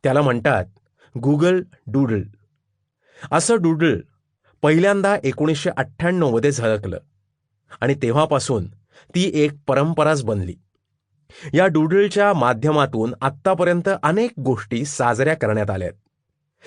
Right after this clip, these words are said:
अगदी चंद्रावर पाण्याचे अंश आढळल्यानंतर त्याबद्दलचं डूडलही झळकलंय. Beatles ग्रुपचे गायक जॉन लेनन यांचा सत्तरावा वाढदिवस साजरा करण्यासाठी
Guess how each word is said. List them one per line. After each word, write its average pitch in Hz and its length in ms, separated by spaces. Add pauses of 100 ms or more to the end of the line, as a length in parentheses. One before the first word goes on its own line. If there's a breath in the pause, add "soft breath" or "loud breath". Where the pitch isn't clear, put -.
(100)
अगदी 143 280
चंद्रावर 156 580
पाण्याचे 143 580
अंश 185 320
आढळल्यानंतर 127 960 (480 loud breath)
त्याबद्दलचं 156 800
डूडलही 131 720 (360)
झळकलंय. 104 520 (1300 soft breath)
Beatles 185 360 (100)
ग्रुपचे 156 380
गायक 120 600 (200)
जॉन 147 280
लेनन 123 420 (520 soft breath)
यांचा 147 320
सत्तरावा 190 680
वाढदिवस 143 560
साजरा 135 420
करण्यासाठी 120 680